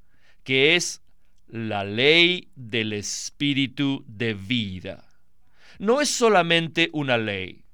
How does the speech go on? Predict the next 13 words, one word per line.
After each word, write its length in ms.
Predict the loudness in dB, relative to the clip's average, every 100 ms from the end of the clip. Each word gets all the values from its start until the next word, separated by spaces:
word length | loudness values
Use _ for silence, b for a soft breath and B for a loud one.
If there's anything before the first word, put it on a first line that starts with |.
| -20 -20 b
ni 180 | 0 2
tampoco 540 | 2 0 4 2 4 0
solamente 880 | 4 6 6 6 2 0 0 -2 -2
del 300 | -2 0 0
Espíritu, 960 | -2 -4 -6 -6 -4 -4 -6 -10 -14 -14 -20 -20 -20 -20 -20 -20 -20 -20 -18 -4
pero 300 | -2 2 4
es 500 | 4 4 -2 -8 -14 -20 -20 -10
la 340 | -4 2 2
ley 560 | 4 6 8 8 4 -4
del 680 | -14 -2 8 10 10 8 6
Espíritu 1080 | 2 0 -8 -4 -2 -2 -4 -4 -4 -6 -12
de 560 | -14 2 8 10 8 6
vida. 600 | 2 -2 -4 -8 -12